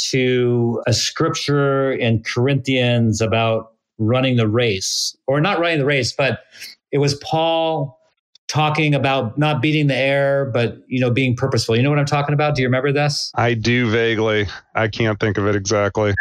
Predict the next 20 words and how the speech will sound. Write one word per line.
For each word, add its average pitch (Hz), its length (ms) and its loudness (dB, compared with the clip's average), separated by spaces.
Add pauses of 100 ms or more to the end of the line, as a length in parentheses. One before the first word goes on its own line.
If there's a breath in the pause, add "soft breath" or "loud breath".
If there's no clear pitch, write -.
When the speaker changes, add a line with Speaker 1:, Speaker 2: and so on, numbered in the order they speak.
(120)
Speaker 1:
Oh, - 20 2
yeah. 117 280 2
So 135 140 -2
we'll 135 60 2
have 135 120 0
to 123 40 -6
put 139 140 0
it - 20 -2
in 131 60 -2
the 117 80 -2
show 127 200 0
notes. 120 540 -2
But 131 220 0
yeah, 139 220 2
it's 131 120 -4
a 147 60 0
great, 151 420 -2
it's 127 300 -2
in 135 140 2
a, 113 260 0